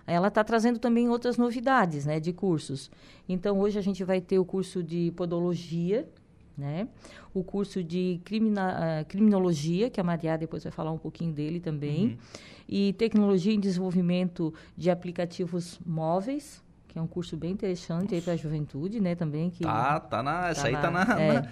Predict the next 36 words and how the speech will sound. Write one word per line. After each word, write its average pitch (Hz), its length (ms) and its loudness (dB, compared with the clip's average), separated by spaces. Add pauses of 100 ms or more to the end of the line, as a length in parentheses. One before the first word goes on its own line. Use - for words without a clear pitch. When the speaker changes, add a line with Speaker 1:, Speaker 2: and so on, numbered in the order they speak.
(240)
Speaker 2:
na 160 160 0
bola 180 220 4
da 208 80 8
vez, 190 260 6
né? 120 80 -2 (420)
Speaker 1:
E 190 140 2
temos 220 300 6
também 208 360 6
o 196 200 4
despachante 196 920 0
documentalista, 180 1120 -2 (440)
que 165 100 -8
é - 20 0
Speaker 2:
Que 165 60 0
Speaker 1:
um - 20 -2
curso 92 300 -2
Speaker 2:
também 147 200 2
tá 143 160 -6
na 156 120 2
Speaker 1:
é, 156 40 2
Speaker 2:
bola 147 160 2
da 101 120 0
vez, 101 240 -4
né? 95 60 -6
Speaker 1:
também. 156 680 0 (580)
E 277 320 0
gestão 262 480 -2
de 254 80 -4
farmácia, 269 640 0 (380)
como 190 240 -2
eu, 190 240 -2
nós 185 220 0
estávamos 185 480 0
Speaker 2:
Uhum. - 40 -8
Speaker 1:
falando, 185 720 -2
né, 190 220 -2